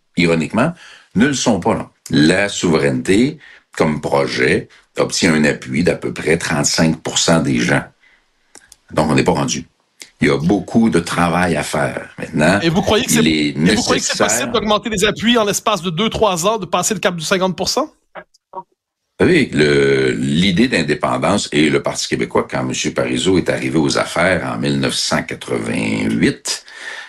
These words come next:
Speaker 1: euh, c'était plus bas que ça l'est maintenant. Et monsieur Parizeau nous a amené à cinquante pour cent. Lorsque le sujet arrive, parce que on, on fait souvent des sondages en disant, « Ah, c'est quoi la priorité des gens ? » Puis la souveraineté est rarement une priorité pour, euh, beaucoup de gens.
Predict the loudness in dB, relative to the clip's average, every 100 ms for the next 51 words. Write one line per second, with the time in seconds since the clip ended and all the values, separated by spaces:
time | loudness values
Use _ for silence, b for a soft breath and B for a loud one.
0 | B -2 0 2 0 0 0 2 2 0
1 | -2 2 2 2 0 0 2 2 0 -8
2 | B B B B 0 2 2 0 0 0
3 | -2 0 2 2 2 0 2 2 2 0
4 | -2 -2 -2 -2 -2 0 0 -4 B B
5 | B B 0 0 0 0 0 2 0 0
6 | 0 2 2 2 0 0 0 0 2 2
7 | 2 0 -2 -2 -2 -2 0 0 2 2
8 | 2 2 0 0 2 0 0 0 0 -2
9 | 0 0 0 0 0 0 0 0 2 2
10 | 0 0 0 0 0 0 2 2 2 2
11 | 0 2 2 0 0 0 0 0 0 0
12 | 2 0 -2 -4 -6 -6 -4 0 0